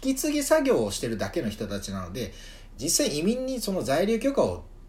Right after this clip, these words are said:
どういう人に出すとか、そういう仕組みに関しては、まあ、そんなに詳しくないっていうのが実情だと思いますし、あとはまあ、変な期待を持たせるのはね、いけないので、やっぱりその、もしかしたら、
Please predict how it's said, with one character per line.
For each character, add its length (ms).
ど 160
う 60
い 60
う 20
人 160
に 80
出 140
す 160
と 80
か、 380
そ 140
う 40
い 20
う 20
仕 180
組 160
み 60
に 80
関 200
し 80
て 60
は、 260
ま 100
あ、 180
そ 160
ん 60
な 60
に 120
詳 200
し 140
く 280
な 140
い 60
っ 40
て 180
い 40
う 20
の 100
が 220
実 260
情 160
だ 120
と 80
思 100
い 60
ま 100
す 100
し、 220
あ 100
と 100
は 40
ま 120
あ、 180
変 240
な 120
期 160
待 200
を 40
持 160
た 140
せ 140
る 100
の 100
は 140
ね、 240
い 120
け 140
な 120
い 80
の 80
で、 80
や 80
っ 40
ぱ 80
り 80
そ 120
の、 120
も 120
し 100
か 160
し 60
た 100
ら、 240